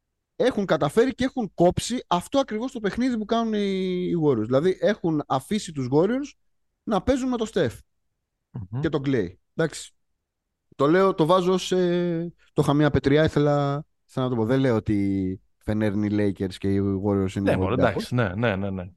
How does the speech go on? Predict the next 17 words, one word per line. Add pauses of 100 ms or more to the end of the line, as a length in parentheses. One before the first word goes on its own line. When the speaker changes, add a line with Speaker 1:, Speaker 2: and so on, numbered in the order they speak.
(120)
Speaker 1:
Αισθητικά
το,
Speaker 2:
Καν-
Speaker 1:
το
λέω. (880)
Ε, (600)
πώς
σχολιάζεις
αυτό
που
κάνει
με
τον
Pierre
και
τον
Hayes;